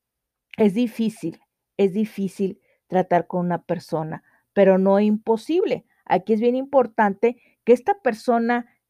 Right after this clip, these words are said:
que es violenta contigo, con la gente que está a su alrededor, siempre estará a la defensiva y cualquier gesto o palabra con los que <clears throat> te atrevas a responderle, no importa lo que tú le respondas,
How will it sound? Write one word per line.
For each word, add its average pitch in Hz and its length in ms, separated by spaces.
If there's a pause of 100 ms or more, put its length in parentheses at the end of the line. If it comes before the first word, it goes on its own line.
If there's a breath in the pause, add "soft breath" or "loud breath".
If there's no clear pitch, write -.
(180)
que 196 380
es 220 240
violenta 220 580
contigo, 180 760
con 180 180
la 170 80
gente 208 380
que 190 80
está - 340 (240)
a 180 180
su 226 180
alrededor, 214 480
siempre 226 340
estará 180 300
a 175 40
la 190 120
defensiva 202 760 (360)
y 196 140
cualquier 233 480
gesto 277 380
o 277 60
palabra 196 580 (260 soft breath)
con 190 200
los 185 160
que - 180 (100)
<clears throat> 233 420
te 196 100
atrevas 208 600
a 175 80
responderle, 180 640
no 233 100
importa 285 460
lo 233 120
que 190 100
tú 214 160
le 220 140
respondas, 175 640